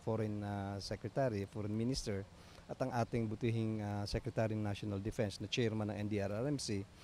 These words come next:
ay magpipirmahan po doon sa tinatawag nating Memorandum of Understanding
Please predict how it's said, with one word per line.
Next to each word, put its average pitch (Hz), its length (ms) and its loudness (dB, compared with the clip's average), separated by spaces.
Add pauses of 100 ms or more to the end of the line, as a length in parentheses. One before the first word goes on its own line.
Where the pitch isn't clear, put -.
(200)
ay 143 80 6
magpipirmahan 131 880 6
po 143 320 2
doon 117 240 2
sa 117 80 0
tinatawag 110 560 0
nating 107 240 0
Memorandum 107 560 2
of 95 80 -2
Understanding 107 800 2